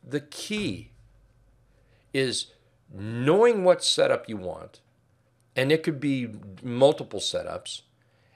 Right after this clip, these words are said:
and then wait patiently. Isn't it clear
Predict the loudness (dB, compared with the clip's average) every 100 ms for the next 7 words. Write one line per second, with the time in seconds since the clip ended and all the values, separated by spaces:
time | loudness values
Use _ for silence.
0 | _ -2 0 0 -2 -8 -4 -2 -2 -6
1 | -18 _ _ -14 -4 -2 0 -4 -8 -16
2 | -18 _ _ _ _ _ _ _ _ _
3 | -20 _ 2 4 4 4 4 4 -4 -10
4 | -2 0 4 4 4 0